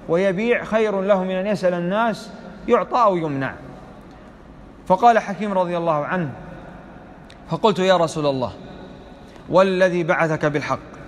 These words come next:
لا أرزأ أحدا بعدك شيئا حتى أفارق الدنيا". استفاد من هذه الموعظة وهذه النصيحة، قال: "والله،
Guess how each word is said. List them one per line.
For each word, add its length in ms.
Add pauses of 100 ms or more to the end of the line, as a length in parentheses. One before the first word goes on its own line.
(640)
لا 580
أرزأ 600
أحدا 480
بعدك 500
شيئا 500
حتى 440
أفارق 680
الدنيا". 640 (1600)
استفاد 380
من 140
هذه 160
الموعظة 440
وهذه 300
النصيحة، 480 (960)
قال: 140
"والله، 580